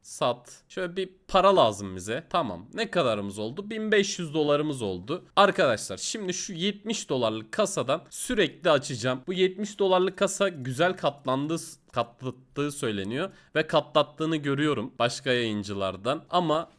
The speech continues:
bize vermiyor ya. Ver, vermiyor. Anlamadım ki ya. Hızlı açalım. Üç yüz elli dolarmış kasa. Üç yüz bir dolar verdi.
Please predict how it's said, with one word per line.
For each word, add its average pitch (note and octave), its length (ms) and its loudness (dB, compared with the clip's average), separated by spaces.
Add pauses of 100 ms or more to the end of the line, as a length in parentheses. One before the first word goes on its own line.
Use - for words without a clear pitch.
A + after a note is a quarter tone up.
bize E3 400 -2 (180)
vermiyor B2+ 440 4
ya. F2 340 -6
Ver, D3 360 2
vermiyor. B2 400 2
Anlamadım A#2 540 -4
ki - 180 -14
ya. E2 260 -8
Hızlı D#3 260 -2
açalım. B2+ 400 -2
Üç B2+ 200 -12
yüz B2 140 -8
elli B2+ 260 -2
dolarmış F#2 500 -6
kasa. B2+ 460 -6 (120)
Üç F3 280 -12
yüz D3+ 200 -6
bir D#3+ 200 0
dolar G2 360 0
verdi. F2 320 -6